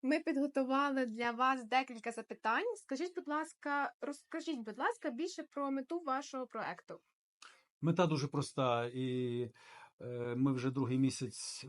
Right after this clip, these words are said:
Speaker 2: в новому турі. Вже за цей тур ми зібрали кілька тисяч євро для наших, е, хлопців, для наших бригад. Тільки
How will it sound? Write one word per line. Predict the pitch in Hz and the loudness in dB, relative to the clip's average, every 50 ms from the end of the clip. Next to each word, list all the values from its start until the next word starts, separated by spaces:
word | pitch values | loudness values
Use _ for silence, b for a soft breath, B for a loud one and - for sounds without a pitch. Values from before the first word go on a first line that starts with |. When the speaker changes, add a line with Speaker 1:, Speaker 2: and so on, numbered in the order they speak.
| 127 98 | -10 -6
Speaker 2:
в | 110 123 127 123 123 | -2 0 0 0 2
новому | 131 151 147 131 131 131 131 123 | 4 4 4 4 2 0 -2 -2
турі. | - 156 175 190 196 190 175 170 - - | 0 2 2 4 4 2 2 0 -2 -4
Вже | 127 120 117 110 101 147 135 | -6 -6 -6 0 0 2 2
за | 123 135 | 2 0
цей | 131 - 139 131 | 0 2 0 0
тур | 127 - - 165 170 165 156 | 0 0 2 4 4 6 6
ми | 143 139 143 139 139 135 | 6 6 6 6 6 4
зібрали | 123 123 123 139 139 131 131 131 | 4 2 2 4 4 6 4 4
кілька | - 135 131 - 139 | 2 -2 0 0 -2
тисяч | 123 - 135 120 - - 117 107 - - - | -2 0 -2 -2 -2 -4 -4 -4 -4 -6 -2
євро | 131 135 151 160 147 147 143 | 2 6 6 6 6 6 2
для | 120 123 | 2 0
наших, | 127 123 123 113 - - 120 110 - - - - 139 | 0 0 -2 -2 -2 -4 -6 -8 -8 -12 -12 -8 -4
е, | 120 117 113 113 110 | -2 -2 -2 -2 -4
хлопців, | - - 147 151 160 156 - - 139 123 | -4 0 2 2 2 2 0 -4 -4 -4
для | 117 117 | -4 -4
наших | 120 120 110 - 117 113 113 | -4 -4 -4 -4 -6 -6 -2
бригад. | 131 127 120 147 160 160 160 - _ b b b | -2 0 4 6 6 6 4 2 _ b b b
Тільки | - 185 190 180 170 170 - 175 175 170 165 160 156 | 2 2 4 4 2 -2 0 2 4 6 6 4 2